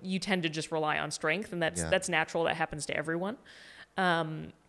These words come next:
Speaker 1: and then when it starts to veer into the ego a little bit more, you can sort of sense when, if I start to do a little bit better or I land something, the strength immediately sort of comes out, and you can tell it's reactionary. So sometimes it's not intentional,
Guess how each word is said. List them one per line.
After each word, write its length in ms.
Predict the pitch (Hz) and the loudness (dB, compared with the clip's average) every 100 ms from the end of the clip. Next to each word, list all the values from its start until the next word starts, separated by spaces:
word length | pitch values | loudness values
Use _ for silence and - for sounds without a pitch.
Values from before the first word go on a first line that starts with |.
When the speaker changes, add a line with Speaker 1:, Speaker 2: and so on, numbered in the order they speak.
| _ _ - - _ - | _ _ -18 -18 _ 2
Speaker 1:
and 160 | 208 | 4
then 100 | 214 | 4
when 100 | 202 | 4
it 100 | 202 | 2
starts 320 | - 226 226 | 6 4 4
to 80 | - | 0
veer 340 | 190 190 190 185 | 0 2 2 0
into 220 | 185 185 | -4 -2
the 120 | 180 185 | -2 -2
ego 300 | 185 180 180 | 2 6 6
a 40 | |
little 200 | 180 180 | 6 2
bit 160 | 180 180 | 2 0
more, 340 | 185 175 185 | 0 2 2
you 140 | 185 190 | 0 -2
can 220 | - 190 | -2 -4
sort 280 | - 208 208 | 0 0 0
of 100 | 196 | 0
sense 640 | - - 180 180 - - | -2 0 0 -2 -4 -6
when, 600 | - 170 170 170 160 160 175 - - - _ _ _ _ | -2 0 2 0 0 -2 -6 -10 -20 -20 _ _ _ _
if 180 | 196 175 - | 0 0 -2
I 200 | 170 175 | 4 4
start 300 | 185 - 180 | 4 2 2
to 100 | 180 | 2
do 140 | 175 180 | 0 2
a 40 | |
little 180 | 175 175 | 4 4
bit 200 | 165 165 | 2 2
better 320 | 165 165 170 | 2 4 4
or 80 | 160 | 4
I 100 | 160 | 2
land 300 | 160 165 170 | 2 -2 0
something, 420 | - 190 208 226 - 165 _ | -2 0 -2 -4 -8 -16 _
the 80 | 180 | -4
strength 380 | - 190 185 175 | 0 2 0 -2
immediately 520 | 175 175 175 156 185 | -2 -2 0 0 0
sort 180 | 185 170 | 0 -2
of 60 | |
comes 260 | - 180 165 | -2 -2 4
out, 180 | 180 220 | 4 4
and 100 | 196 | 0
you 60 | 190 | 0
can 160 | 240 | -2
tell 180 | 220 330 | 0 2
it's 140 | 392 - | 2 2
reactionary. 720 | 175 170 180 226 220 233 254 | 4 4 4 -2 0 0 0
So 180 | - | 0
sometimes 540 | 190 247 240 254 240 220 | 0 -2 0 0 2 0
it's 180 | 208 196 | -2 -2
not 580 | 185 185 180 185 - - - - - - | 0 2 2 0 -4 -14 -18 -20 -20 -2
intentional, 720 | 196 180 208 185 240 247 403 | 0 2 2 0 -2 -4 -4